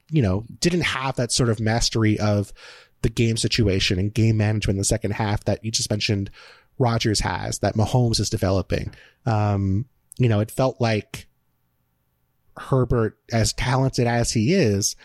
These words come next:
was not that guy where, you know, he was single-handedly gonna prevent his team from losing that game. So w-, what did you hear from people about Herbert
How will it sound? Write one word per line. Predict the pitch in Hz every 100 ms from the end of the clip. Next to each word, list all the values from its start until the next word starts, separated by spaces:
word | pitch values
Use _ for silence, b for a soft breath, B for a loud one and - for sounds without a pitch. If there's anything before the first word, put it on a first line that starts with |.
| B B B B -
was | 127 120 -
not | 110 117 120
that | - 107 -
guy | 98 95 98
where, | 95 95 92 90 110 _ _ _
you | 127 107
know, | 95
he | 120
was | 110 -
single-handedly | - 120 107 117 113 107
gonna | 101 104
prevent | 107 104 104
his | 107 -
team | - 107
from | - 98
losing | 104 107 107
that | 98 95
game. | - 143 123 - B B B B B
So | - 160 147 123 -
w-, | 143 143
what | 147 139 131 185
did | 240 185
you | 175
hear | - 143 143
from | 131 113 107 110 _
people | - 113 117
about | 110 107
Herbert | - 113 110 104